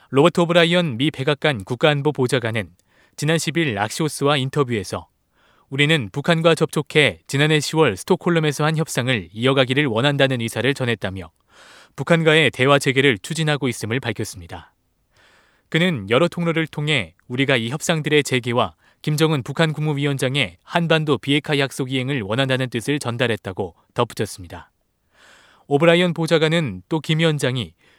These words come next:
지난해 말 언급한 성탄 선물을 아직 보내지 않았다는 사실을 언급하면서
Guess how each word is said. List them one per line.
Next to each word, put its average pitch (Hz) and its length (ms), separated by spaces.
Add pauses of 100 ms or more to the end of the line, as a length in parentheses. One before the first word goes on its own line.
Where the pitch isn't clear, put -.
(140)
지난해 151 300
말 156 120
언급한 147 540
성탄 175 380
선물을 151 540 (160)
아직 113 280
보내지 151 320
않았다는 151 340
사실을 139 400
언급하면서 113 760